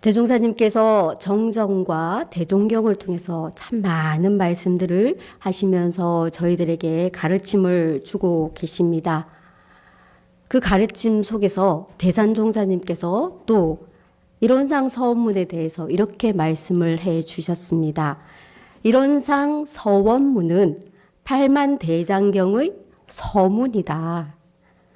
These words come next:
우리 모든 경전의 서문이다. 그리고 삼세 재불 재성의 도본이다."라고 말씀을 하셨습니다.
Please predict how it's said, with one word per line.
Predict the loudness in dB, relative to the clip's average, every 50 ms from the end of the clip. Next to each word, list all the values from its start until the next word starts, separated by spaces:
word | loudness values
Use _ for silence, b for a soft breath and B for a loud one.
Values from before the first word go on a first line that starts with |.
| b b b b b
우리 | 2 4 6 6 6
모든 | 6 6 6 6 4 4 4 4 4 2 2 4 4 4 4 4 2
경전의 | 0 0 0 2 2 2 2 2 2 2 2 2 2 0 -2 -4 -8 b b b b b b
서문이다. | -20 -18 -8 -2 0 2 2 2 2 2 2 2 2 0 0 -2 -2 -4 -2 -2 -2 -4 -4 -6 -8 -12 _ _ _ _ _ _ b b b b b b b
그리고 | 0 0 2 4 4 4 4 2 0 B B B B B B B B B
삼세 | -12 -4 0 2 2 2 2 2 2 2 2 2 2
재불 | 0 0 -2 0 0 2 2 2 2
재성의 | 2 0 0 0 0 0 -2 -2 0 0 2 2 0 -2 -6 -12 b b b b b b b _ -6
도본이다."라고 | 0 2 4 4 6 4 4 2 2 2 2 2 2 2 2 2 0 0 0 0 0 0 0 0 0 0 0 0 0 0 0 -2 -4 -4 -6 -8 -8 -8 -14 _ _ _ _ _ _ _ -8
말씀을 | -6 -6 -6 -6 -6 -6 -4 -2 -2 -2 -2 -4 -4 -8 -10
하셨습니다. | -12 -10 -6 -4 -4 -4 -6 -6 -8 -6 -6 -6 -6 -8 -8 -8 -8